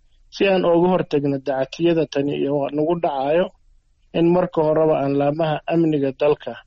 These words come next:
oo leh booliiska caadiga ah, leh booliiska minishibiyada oo dalkani ka hirgalo,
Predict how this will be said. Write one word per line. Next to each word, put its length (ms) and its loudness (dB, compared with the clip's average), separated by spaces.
oo 120 0
leh 140 2
booliiska 580 2
caadiga 540 0
ah, 120 -6
leh 180 2
booliiska 580 2
minishibiyada 880 2
oo 140 -2
dalkani 400 -4
ka 140 -6
hirgalo, 440 2